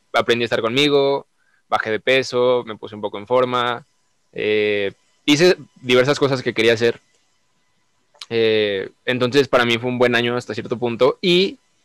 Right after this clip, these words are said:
hasta donde yo sé, <laughs> no me ha dado covid. Entonces, eh, pues eso creo que, y a nadie de mi familia cercana, ¿no? Eh, entonces, pues sí, digo, nada más,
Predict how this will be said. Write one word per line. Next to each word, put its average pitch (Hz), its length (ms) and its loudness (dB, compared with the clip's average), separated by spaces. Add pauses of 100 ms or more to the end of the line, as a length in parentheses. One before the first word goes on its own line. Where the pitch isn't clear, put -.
(420)
hasta 117 280 2
donde 110 260 0
yo 143 120 8
sé, 151 300 4 (320)
<laughs> - 320 -20
no 135 140 2
me 131 100 4
ha 117 60 6
dado 113 180 8
covid. 165 200 8 (580)
Entonces, 120 760 4
eh, 104 760 2 (400)
pues 131 160 -2
eso 131 180 -4
creo 127 140 -2
que, 131 160 -2
y 127 140 2
a 120 80 4
nadie 131 260 2
de 113 180 -4
mi 110 80 -4
familia 110 280 -2
cercana, 113 320 -4
¿no? 107 160 -14 (600)
Eh, 107 280 -4
entonces, 127 640 -2 (180)
pues 170 160 6
sí, 262 160 6
digo, 170 420 8 (160)
nada 139 220 4
más, 139 400 2